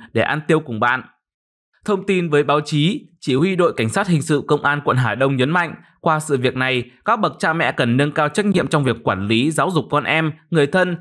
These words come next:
tránh việc để các em tự đi chơi mà không có người lớn đi cùng. Đồng thời, cần quan tâm giáo dục đạo đức, nhân cách, trang bị kỹ năng sống, kiến thức cơ bản về pháp luật phù hợp với lứa tuổi, tâm sinh lý của con em trong gia đình, kịp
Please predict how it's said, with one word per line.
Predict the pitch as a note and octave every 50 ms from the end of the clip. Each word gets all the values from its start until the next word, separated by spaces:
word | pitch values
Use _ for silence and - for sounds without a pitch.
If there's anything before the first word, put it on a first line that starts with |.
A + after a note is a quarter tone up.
| - _ _ _ _
tránh | - D3+ D#3+ G#3 A3
việc | A3 F#3 - -
để | A2+ A2
các | - E3 -
em | - D#3 D3+ D3 C#3+
tự | - -
đi | - D3+ D#3 D#3 D3+
chơi | F#3+ E3+ D#3+
mà | D#3 C#3 A2
không | - - D3 C#3 C3
có | - B2+
người | C#3+ F3 E3 A#2
lớn | G#2+ A2 D3+ E3+
đi | F3+ E3+
cùng. | E3+ D#3+ D3 C3 B2+ A2+ G#2+ - - - - _
Đồng | - D3+ C#3 C#3 C3+
thời, | D#3 C#3+ C#3 C3+ C3 B2+ B2+ - _ _
cần | - E3 E3+
quan | D#3+ G3+ G3 G3 F#3 -
tâm | G#3+ G3 F#3+ E3+
giáo | E3 E3+ G#3
dục | G3 E3+ -
đạo | - A#2 -
đức, | - G#3+ B3+ B3 - - _ _ -
nhân | F3+ F3 E3+
cách, | E3+ G3+ A#3 B3+ B3 - _ _ _
trang | - A3 G#3+ G#3
bị | G#3 E3+ C#3+ -
kỹ | - D3+ E3
năng | G#3+ G3 F3 D#3+
sống, | - E3 C#3+ D3+ G3+ - - - _ _ _ _
kiến | - F3 F3+ - -
thức | D4 B3 - -
cơ | A3 G#3+
bản | E3 C#3+ A#2 G2 F#2+ G2 A2 -
về | A2+
pháp | - G#3+ G#3 G#3
luật | F#3 D3 B2+ - - -
phù | C#3+ B2+
hợp | A#2+ B2 A#2+ A#2 -
với | B2+ B2+
lứa | C3 C3+ D3+ - -
tuổi, | A3 E3 A2 G#2 G2 G2 - - - -
tâm | A3+ A3 A3
sinh | - A#3 G#3 G3
lý | F3 D3+ E3 G#3
của | - - A2+
con | - - C#3 -
em | A2 C#3+ D3 C#3+
trong | C#3 D3 C#3+ C3
gia | C#3 C3+ C3+
đình, | C3+ C3+ C3 B2 A2+ A#2 - - - _ -
kịp | - F3+